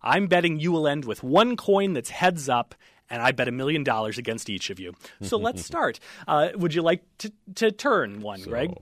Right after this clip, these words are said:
Speaker 2: turn.
Speaker 1: Turn. All right, everybody turn. All right, Greg, you wanna turn in again?
Speaker 2: Turn.
Speaker 1: All right, he says turn. You can turn any coin. You wanna turn again?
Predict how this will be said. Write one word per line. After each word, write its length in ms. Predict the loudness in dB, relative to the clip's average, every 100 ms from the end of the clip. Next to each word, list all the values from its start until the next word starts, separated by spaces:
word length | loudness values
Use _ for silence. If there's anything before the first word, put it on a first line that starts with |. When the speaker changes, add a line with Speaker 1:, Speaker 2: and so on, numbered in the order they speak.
| -18 -20 _
Speaker 2:
turn. 380 | 2 4 4 0 -6
Speaker 1:
Turn. 480 | 8 10 10 6 0
All 160 | -4 0
right, 200 | 2 2
everybody 300 | 0 0 -2
turn. 520 | -2 -2 -2 -6 -14 _ _ _ _ _
All 100 | -2
right, 160 | -2 -2
Greg, 240 | 0 0 0
you 80 | -2
wanna 160 | -2
turn 300 | -4 -2 -2
in 160 | -4 -6
again? 520 | -6 0 0 0 -4 -8 _ _ _ _ _ _ _ _ _ _ _ _ _ _
Speaker 2:
Turn. 320 | 2 2 2 0
Speaker 1:
All 120 | 6
right, 220 | 6 6
he 120 | 2
says 280 | -2 -2 -2
turn. 480 | 2 6 6 4 -2
You 80 | -8
can 120 | -8
turn 220 | -6 -6 -2
any 220 | 0 0
coin. 540 | 0 2 2 0 -6 -20 _ _ _ _ _ _ _ -8
You 80 | -6
wanna 140 | -6
turn 240 | -4 -2 0
again? 400 | 4 4 2